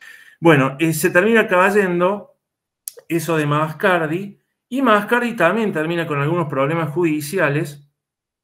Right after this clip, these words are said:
porque, por ejemplo, fue, eh, procesado por defraudación por desbaratamiento de los derechos acordados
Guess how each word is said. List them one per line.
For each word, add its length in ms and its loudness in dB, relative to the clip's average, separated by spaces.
porque, 640 0
por 160 -2
ejemplo, 960 -2
fue, 560 -2
eh, 840 -6
procesado 1120 -4
por 400 -2
defraudación 920 -4
por 180 -4
desbaratamiento 960 -4
de 120 -2
los 160 -6
derechos 420 -6
acordados 920 -4